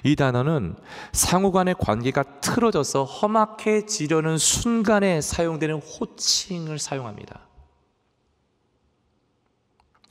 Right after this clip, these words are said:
그러면서 뭐라 그래요? "너하고는 내가 이미 고용 계약서를 쓰지 않았느냐?" 여러분, 말씀 한번 잘 유심히 보신 분들은 아시겠지만,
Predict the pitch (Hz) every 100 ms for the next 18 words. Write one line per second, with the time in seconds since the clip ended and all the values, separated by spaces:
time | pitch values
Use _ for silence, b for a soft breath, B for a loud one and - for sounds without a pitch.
0 | - 190 180 165 107 107 101 101 101 147
1 | - - B B B B B - - 110
2 | 110 147 208 190 208 127 107 127 117 127
3 | - 104 117 120 - 87 98 101 - 98
4 | 95 135 - 98 87 85 80 73 104 -
5 | _ _ _ - 127 117 104 - 123 117
6 | 110 107 - 92 104 95 175 147 107 98
7 | 110 - 117 107 107 - 113 110 104 107
8 | 104 101 B B B 90 - 107 - 92
9 | 113 85